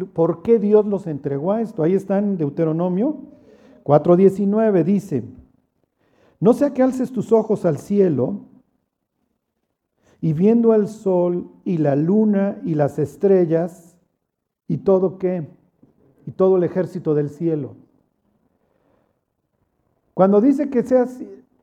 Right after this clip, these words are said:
que veas el ejército del cielo, ¿a qué creen que se refiere?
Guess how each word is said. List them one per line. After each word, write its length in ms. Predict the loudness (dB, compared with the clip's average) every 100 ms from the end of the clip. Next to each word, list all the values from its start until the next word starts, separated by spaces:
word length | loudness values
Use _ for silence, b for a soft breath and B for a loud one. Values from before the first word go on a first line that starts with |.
| _ _ _ _ _ 0
que 120 | 4
veas 300 | 4 2 2
el 120 | 0
ejército 520 | 0 -2 -4 -6 -2
del 140 | -2 0
cielo, 320 | 0 2 0
¿a 120 | -2
qué 300 | -2 -2 0
creen 380 | -2 -2 -2 -4
que 100 | -4
se 180 | -2 -2
refiere? 800 | -2 -4 -4 0 2 0 -2